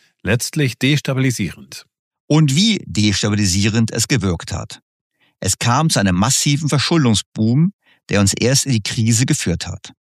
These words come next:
Speaker 2: Die Studie des Internationalen Währungsfonds untersucht drei große Konvergenzbereiche.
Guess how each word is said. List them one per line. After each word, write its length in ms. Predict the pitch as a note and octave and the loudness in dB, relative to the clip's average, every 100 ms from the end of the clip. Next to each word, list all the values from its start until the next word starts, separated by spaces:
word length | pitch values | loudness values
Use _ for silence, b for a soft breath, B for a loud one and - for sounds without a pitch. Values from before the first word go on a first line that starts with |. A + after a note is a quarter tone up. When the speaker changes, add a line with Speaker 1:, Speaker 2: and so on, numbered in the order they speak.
| _ _ _ _ _ _ _ b b | _ _ _ _ _ _ _ b b
Speaker 2:
Die 80 | A#2+ | -2
Studie 560 | - D#3+ G3 G#3 A#3 C4 - b b b - | 0 2 4 4 2 0 -4 b b b -4
des 140 | G#2+ | -2
Internationalen 560 | - A#2+ A#2 G2 G2 F2+ | 0 0 2 0 0 2
Währungsfonds 720 | G#2+ B2 D3 - D3 E3 - b b | 2 2 0 0 0 0 -2 b b
untersucht 500 | B2 A2+ G#2+ C3 - - | 0 2 2 0 -2 -4
drei 340 | E2+ E2 C3 | 0 2 2
große 440 | C#3+ F#2 G2+ G2+ A#2 | 0 -2 0 0 0
Konvergenzbereiche. 1040 | D3+ D3 F#2+ - - - - - - | 0 0 0 -2 -4 -8 -10 -12 -14